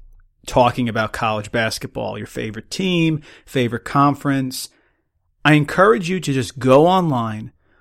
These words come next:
look up these college basketball sites, and pick a team or pick a conference or see a job with a website and apply. And listen, you don't get paid, not right away, but it's an opportunity for you to learn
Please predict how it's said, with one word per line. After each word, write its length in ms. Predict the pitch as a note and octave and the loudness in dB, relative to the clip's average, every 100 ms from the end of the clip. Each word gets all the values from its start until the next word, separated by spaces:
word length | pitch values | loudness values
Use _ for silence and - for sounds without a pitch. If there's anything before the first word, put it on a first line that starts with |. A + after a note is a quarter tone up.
| _ - | _ -12
look 320 | B2 C3 D#3+ F#3+ | 0 2 4 2
up 180 | F3+ | 0
these 240 | F3 D#3+ - | -2 -4 -2
college 380 | D3+ C#3+ D3 A#2 | 0 2 2 0
basketball 520 | C3+ A#2 B2 B2+ B2 | 0 -2 -6 -4 -4
sites, 580 | - A2+ G2 - - - _ _ _ _ - | -4 -6 -8 -12 -16 -18 _ _ _ _ -2
and 160 | C3+ | 0
pick 200 | - C#3+ | 2 2
a 60 | D#3+ | 2
team 540 | - C3+ A#2+ A#2+ C3+ - _ _ - | -2 -2 0 -2 -6 -12 _ _ -4
or 80 | |
pick 200 | - C3+ | 0 0
a 80 | D3 | 0
conference 720 | - B2+ A#2+ - A#2+ B2+ - - - | 0 0 0 -2 -6 -8 -14 -12 -6
or 100 | B2 | -2
see 260 | - C#3 | 2 4
a 60 | C#3+ | 4
job 460 | B2 B2 A#2+ B2 | 2 2 2 0
with 100 | B2 | -4
a 60 | B2 | -4
website 580 | A#2+ A#2 - A#2 A#2 - _ _ _ _ _ _ - | -2 -4 -4 -4 -6 -10 _ _ _ _ _ _ 2
and 80 | D3+ | 2
apply. 460 | D3+ F3+ G#3+ - _ _ _ _ _ _ _ _ _ - | 6 4 2 -6 _ _ _ _ _ _ _ _ _ 2
And 80 | |
listen, 220 | D#3+ D#3 C#3 | 2 2 2
you 80 | |
don't 140 | E3+ G#3 | 2 2
get 160 | C3 | 0
paid, 420 | - D3 C3 G#2 - _ _ _ _ _ _ _ | 4 4 4 -2 -14 _ _ _ _ _ _ _
not 160 | C3 B2+ | -2 -2
right 140 | A2+ | -4
away, 480 | A2 C3+ B2+ A2 - _ _ _ _ _ _ _ _ | 0 2 2 -2 -10 _ _ _ _ _ _ _ _
but 120 | - D#3+ | 4 4
it's 120 | D#3 | 4
an 80 | E3 | 0
opportunity 540 | F3+ F3+ - F3+ E3+ | 0 -2 -2 -2 -2
for 140 | - | -2
you 120 | D3+ D3 | -4 -2
to 100 | C#3 | -2
learn 800 | B2+ A#2 C3 C3+ C#3 C#3 C#3+ | -4 0 2 4 4 2 -2